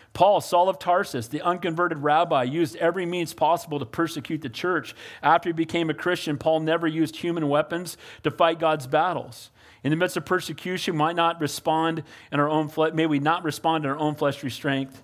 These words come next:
but leave it in God's hands. See, I love Paul because Paul beforehand was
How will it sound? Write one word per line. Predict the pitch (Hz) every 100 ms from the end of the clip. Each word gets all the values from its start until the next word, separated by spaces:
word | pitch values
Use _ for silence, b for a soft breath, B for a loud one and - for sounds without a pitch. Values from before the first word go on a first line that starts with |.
| B B B
but | 127
leave | 135 147 143
it | 139
in | 131
God's | 127 120 117
hands. | - 135 113 113 117 - - _ B B B B
See, | 226
I | 220
love | 226 -
Paul | - 233 233
because | 175 170
Paul | - 202 226
beforehand | 180 151 214 233 170 165
was | 165 147